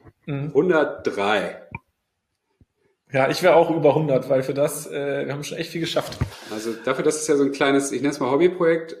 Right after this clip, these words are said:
Speaker 2: äh, war, oder so, wir machen das mal so ganz leicht nebenbei, also easy mal Podcast aufnehmen, kein Thema sonst,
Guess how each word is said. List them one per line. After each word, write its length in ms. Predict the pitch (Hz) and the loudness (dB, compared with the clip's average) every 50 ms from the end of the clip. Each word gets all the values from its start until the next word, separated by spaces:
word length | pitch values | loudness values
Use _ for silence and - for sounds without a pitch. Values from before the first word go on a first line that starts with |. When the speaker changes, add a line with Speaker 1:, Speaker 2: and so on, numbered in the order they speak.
| - _ - - | -18 _ -6 -4
Speaker 2:
äh, 460 | 143 147 143 143 139 131 131 135 135 | -2 0 0 0 -2 -2 -4 -4 -4
war, 560 | 139 143 151 160 180 190 214 254 - - - - _ _ _ _ | -2 0 0 0 0 -2 -2 -4 -8 -14 -20 -20 _ _ _ _
oder 240 | - 123 127 123 120 | -2 2 4 4 4
so, 420 | 120 - - 139 127 123 107 110 113 | 2 4 4 4 6 4 4 4 6
wir 80 | 120 | 6
machen 240 | 120 139 135 147 139 | 6 6 6 4 2
das 140 | 143 139 - | 0 2 2
mal 100 | 139 123 | 2 2
so 120 | 127 127 | 4 4
ganz 240 | 120 131 127 139 135 135 | 4 4 4 4 2 2
leicht 280 | 127 120 107 98 - | 2 2 2 0 0
nebenbei, 460 | 135 127 123 117 120 113 127 160 165 | 0 2 2 2 2 2 2 2 2
also 260 | - - - - - - | 0 -2 -4 -6 -6 -6
easy 300 | 175 180 160 143 156 147 | -8 -8 -4 -2 0 4
mal 280 | 139 139 139 135 127 131 | 4 4 4 4 2 2
Podcast 480 | - 151 151 - - 156 160 165 160 | 0 -6 -4 -2 0 0 0 0 0
aufnehmen, 420 | - 156 156 - 165 160 156 160 - | -2 -2 -2 0 0 -2 -2 -2 -2
kein 180 | - 139 127 | -2 -2 -2
Thema 300 | 127 - 151 156 175 165 | 0 0 0 0 0 0
sonst, 320 | 160 175 175 175 - - | 0 0 0 -2 -4 -6